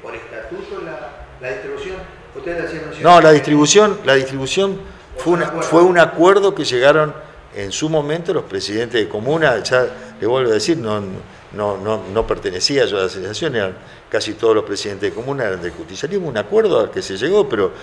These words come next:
Speaker 2: atendiendo a la, a las situaciones. Y nosotros, eh, esta, esta, estos porcentajes no, no han sido respetados en alguna oportunidad,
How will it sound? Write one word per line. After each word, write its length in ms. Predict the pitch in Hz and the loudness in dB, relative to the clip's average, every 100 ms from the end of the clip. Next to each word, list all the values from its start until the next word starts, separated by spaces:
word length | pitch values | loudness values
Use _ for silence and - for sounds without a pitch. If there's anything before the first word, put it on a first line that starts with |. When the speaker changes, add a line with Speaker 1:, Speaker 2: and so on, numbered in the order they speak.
| - - | -18 -4
Speaker 2:
atendiendo 640 | 117 117 113 135 220 214 | -4 -2 -6 -2 2 4
a 40 | 151 | 6
la, 300 | 117 98 95 | 6 6 4
a 60 | |
las 140 | 101 98 | 2 0
situaciones. 760 | 98 95 87 156 175 117 95 85 - - - | -4 -4 -2 0 0 -2 -6 -8 -16 -20 -12
Y 100 | 123 | -4
nosotros, 500 | 127 135 175 180 165 170 - - - - - - - - | -2 2 4 6 4 2 -10 -18 -20 -20 -18 -18 -20 -8
eh, 880 | 117 113 110 107 104 101 95 95 - - - - - - | -2 0 2 2 2 2 2 -2 -6 -18 -20 -20 -20 -20
esta, 420 | - 135 139 143 123 | -4 -4 4 4 4
esta, 640 | 139 139 143 135 123 113 | 0 2 4 4 4 2
estos 320 | 131 131 139 | -2 0 -4
porcentajes 800 | 135 135 - 131 135 123 - 123 123 - - - - 95 | -4 -6 -6 -2 2 2 0 -8 -10 -20 -20 -20 -20 -8
no, 240 | 113 117 113 92 95 | -4 -4 -4 -12 -10
no 180 | 107 117 | -2 2
han 100 | 123 | 2
sido 280 | 120 143 147 | 0 2 4
respetados 600 | 120 110 101 - 131 127 | 2 -2 -2 4 4 4
en 80 | 107 | 0
alguna 280 | 104 123 135 | -4 -2 -2
oportunidad, 840 | 117 104 107 104 151 127 85 85 | 0 -4 -4 0 4 4 2 -6